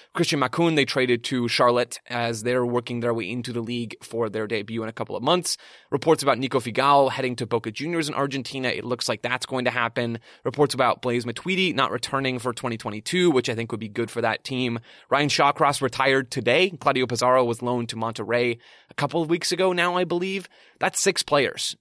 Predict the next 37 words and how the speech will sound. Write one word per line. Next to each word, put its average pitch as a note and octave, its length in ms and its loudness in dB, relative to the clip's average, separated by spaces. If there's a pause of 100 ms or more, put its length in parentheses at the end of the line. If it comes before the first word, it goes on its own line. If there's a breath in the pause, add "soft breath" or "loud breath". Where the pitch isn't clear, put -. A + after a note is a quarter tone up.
(120)
Six - 300 -2
players C#3 420 2
that B2 120 0
are A#2 140 0
already C3 280 4
off - 280 0
the A#2+ 100 -6
squad A2+ 400 2
in A#2+ 180 -6
this A#2 220 -4
offseason. A2+ 640 -4
They've B2 140 2
already D3+ 240 6
made C#3 220 2
a A#2+ 40 -2
couple C3+ 260 0
of A#2+ 60 0
other A#2 240 2
moves A#2 360 -2
as A#2 200 -6
well A#2 480 4 (300 loud breath)
that C#3+ 100 2
are C#3+ 80 -2
getting C#3 400 0
players C3+ 420 0
off A#2+ 220 0
the B2 100 -2
books. C3+ 280 0
Chris - 180 -2
Henderson D3+ 360 -2
is A2+ 120 -4
coming C3 280 -6
in B2 100 -2
and A2+ 180 -4
retooling B2+ 640 -2
this A2+ 180 -2
team. A#2+ 360 -2